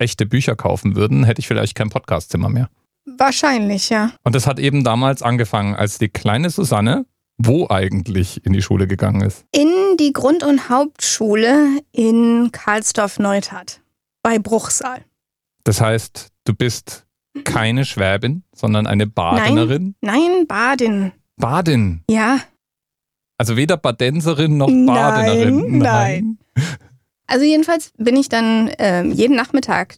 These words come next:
Speaker 2: da gewesen, wo diese Bibliothek offen hatte. Und die wurde von einer Frau geleitet, die hat auch noch tatsächlich gegenüber von uns gewohnt und hatte einen wunderschönen Kirschbaum, auf den ich regelmäßig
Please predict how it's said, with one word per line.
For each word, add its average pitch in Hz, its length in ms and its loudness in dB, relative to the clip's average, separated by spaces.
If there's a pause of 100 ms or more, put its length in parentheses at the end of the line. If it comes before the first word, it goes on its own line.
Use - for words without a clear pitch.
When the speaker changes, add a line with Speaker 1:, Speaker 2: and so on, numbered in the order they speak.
(120)
Speaker 2:
da 175 220 0
gewesen, 233 600 0 (280)
wo 190 160 0
diese 180 280 -4
Bibliothek 185 560 -4
offen 196 300 -2
hatte. 247 180 0 (480)
Und 262 100 4
die 254 80 2
wurde 285 160 4
von 277 160 0
einer 240 200 2
Frau 294 600 2
geleitet, 285 600 2
die 247 260 4
hat - 240 -4
auch 262 100 2
noch 262 240 0
tatsächlich - 640 -4
gegenüber 247 480 2
von 180 160 -4
uns 180 300 -4
gewohnt 190 360 0
und 214 160 2
hatte 196 220 -2
einen 185 240 0
wunderschönen 233 500 2
Kirschbaum, 160 500 -2
auf 156 140 -6
den 180 160 -8
ich 170 160 -12
regelmäßig 185 680 0